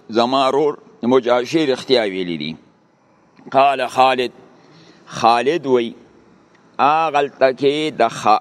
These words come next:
ابو عثمان نه چې روایت کوي، عاصم کوي،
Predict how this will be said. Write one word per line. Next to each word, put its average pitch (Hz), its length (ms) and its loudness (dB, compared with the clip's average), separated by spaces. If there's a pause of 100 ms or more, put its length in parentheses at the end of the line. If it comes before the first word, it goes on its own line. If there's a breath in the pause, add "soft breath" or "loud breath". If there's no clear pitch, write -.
ابو 113 460 0
عثمان 143 580 -2
نه 143 120 0
چې 135 140 -4
روایت 117 680 -2
کوي، 151 200 2
عاصم 117 560 0
کوي، 104 300 0